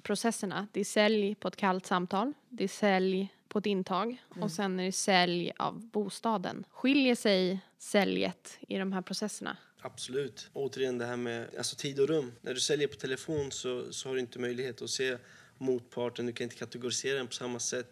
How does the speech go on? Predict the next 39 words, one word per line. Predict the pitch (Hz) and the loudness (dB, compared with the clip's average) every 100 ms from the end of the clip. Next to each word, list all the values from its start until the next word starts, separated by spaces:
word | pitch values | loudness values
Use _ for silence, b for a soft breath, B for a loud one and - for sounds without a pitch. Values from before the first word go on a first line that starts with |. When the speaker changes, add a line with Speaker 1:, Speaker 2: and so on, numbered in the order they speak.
| _ | _
Speaker 3:
Du | 123 | -6
har | 120 | -2
bara | 123 123 | -2 0
rösten | 131 139 - | 0 -2 -2
att | 131 120 | -4 -4
utgå | 127 117 117 | -8 -6 -8
ifrån. | 117 - 131 - - | -8 -10 -10 -10 -14
Och | - 127 123 117 | -8 -4 -4 -4
på, | 127 - | -8 -8
på | - | -8
telefon | 123 123 120 - 139 127 | -4 -2 -2 -2 -2 0
gäller | 143 165 | 0 2
det | 147 | 0
att | 117 | 0
vara | 117 113 - - _ | -4 -6 -10 -20 _
lite | 160 170 160 | -10 -4 -2
röd, | 123 113 117 | -2 -4 -6
lite | 117 120 | -8 -8
kort, | - 127 - | -6 -6 -6
koncis | - 120 - 120 117 - | -6 -6 -6 -6 -8 -8
och, | - - - - - | -6 -6 -10 -16 -10
och | 120 117 | -8 -6
gå | 120 | -6
på | 113 123 | -4 -2
avslut | 123 117 - 120 123 | -2 -4 -8 -10 -10
ganska | 120 - - | -10 -10 -8
snabbt. | - 135 117 - b b b b b b - | -8 -8 -12 -20 b b b b b b -8
För | 120 | -4
att | 117 113 | -4 -4
inte, | 120 117 - 113 113 - - _ | -8 -6 -6 -6 -8 -10 -18 _
eh, | - - - | -20 -18 -8
det | - | -8
ska | - | -6
bli | 120 | -6
för | 113 | -4
långdraget | 123 117 117 117 120 | -2 -2 -4 -6 -10
och | - | -10
tråkigt. | 131 120 - - | -8 -8 -12 -12
Utan | 123 117 | -10 -10